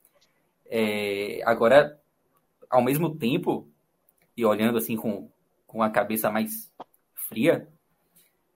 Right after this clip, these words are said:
é, o fato,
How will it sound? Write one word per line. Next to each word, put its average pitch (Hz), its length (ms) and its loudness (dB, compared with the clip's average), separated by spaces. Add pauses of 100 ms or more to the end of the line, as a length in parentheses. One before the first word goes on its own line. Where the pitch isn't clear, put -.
(380)
é, 107 1000 -2 (100)
o - 80 -12
fato, - 540 -2